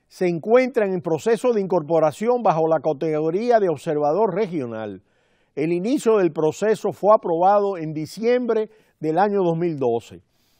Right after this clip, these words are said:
La creación del sica fue respaldada por la Asamblea General de la Organización de las Naciones Unidas en su resolución A cuarenta y ocho L del diez de diciembre de mil novecientos noventa y tres,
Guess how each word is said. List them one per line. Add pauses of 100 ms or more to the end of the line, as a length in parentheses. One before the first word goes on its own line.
(400)
La
creación
del
sica
fue
respaldada
por
la
Asamblea
General (440)
de
la
Organización
de
las
Naciones
Unidas (380)
en
su
resolución
A
cuarenta
y
ocho
L
del
diez
de
diciembre
de
mil
novecientos
noventa
y
tres,